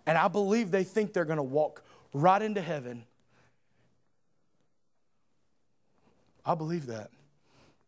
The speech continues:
I'm, I'd put lot, <laughs> lot, lot, lot, lot of thought on that a lot of times. I'm scared when I look at people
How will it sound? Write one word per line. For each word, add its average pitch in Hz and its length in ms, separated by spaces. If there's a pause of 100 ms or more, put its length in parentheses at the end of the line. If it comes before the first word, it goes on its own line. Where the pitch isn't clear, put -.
(200)
I'm, 156 300
I'd 165 240
put 151 300 (1400)
lot, 165 460
<laughs> - 260
lot, 147 280 (460)
lot, 151 220
lot, 147 280
lot 135 280
of 120 140 (800)
thought 135 320
on 127 160
that 127 280
a 113 40
lot 127 420
of 113 80
times. 107 500 (560)
I'm 127 140
scared 147 400
when 131 100
I 127 60
look 123 240
at 139 80
people 117 420